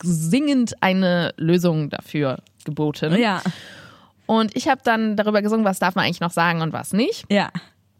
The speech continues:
Speaker 1: Und dachte dann, es wär irgendwie auch lustig, ähm, dann halt vielleicht auch mal was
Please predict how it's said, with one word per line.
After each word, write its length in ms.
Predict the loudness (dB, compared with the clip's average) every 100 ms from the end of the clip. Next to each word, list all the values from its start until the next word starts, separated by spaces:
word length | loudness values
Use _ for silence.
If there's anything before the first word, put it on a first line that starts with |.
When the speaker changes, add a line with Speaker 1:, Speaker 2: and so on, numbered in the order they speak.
| _ -18 _
Speaker 1:
Und 180 | 0 0
dachte 240 | 2 2
dann, 160 | 2 2
es 160 | -4
wär 180 | 0 2
irgendwie 360 | 4 2 2 -2
auch 100 | 0
lustig, 640 | 2 2 2 0 0 -6 -16 -10 2
ähm, 480 | 4 4 0 -2 -8 -20 _ -20 _ _ -20 _ _ -20 -14 -14 _ -14 -2
dann 320 | 0 0 -4 -8 _ -6
halt 260 | 0 0 0
vielleicht 380 | 0 0 2
auch 100 | 0
mal 200 | 2 2
was 320 | 2 -2 -8